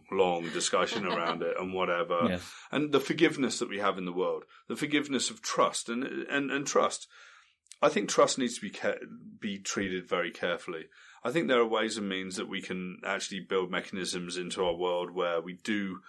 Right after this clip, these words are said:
Speaker 1: have trusted figures, and those trusted figures have to maintain an integrity that's in line with your own integrity. I think the biggest problem in the world is that people haven't worked out what their, what their own integrity is and what their values are,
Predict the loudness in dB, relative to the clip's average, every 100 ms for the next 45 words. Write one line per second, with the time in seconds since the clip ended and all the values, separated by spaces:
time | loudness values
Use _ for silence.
0 | -20 -18 -4 -2 -2 -2 0 0 -2 -8
1 | -6 -6 -4 -6 -8 -6 -4 -4 -6 2
2 | 2 4 2 0 -8 -6 -4 -2 -2 -2
3 | -4 -2 -2 -4 -2 -2 -2 -6 -8 -6
4 | -6 -4 -8 -8 -8 -10 -8 -8 -8 -8
5 | -6 -4 -6 -10 -6 -6 -6 -12 -12 -12
6 | -16 -14 -4 0 0 -2 -2 -2 -2 2
7 | 4 4 2 4 4 4 2 -4 -4 -2
8 | -2 -2 -4 -2 -4 0 0 0 -2 0
9 | -2 -4 -4 0 2 2 2 -2 -6 -6
10 | -2 -2 0 -4 -2 -2 -4 -6 -14 -16
11 | -16 -8 -2 2 4 4 2 2 2 2
12 | -2 -2 0 0 -4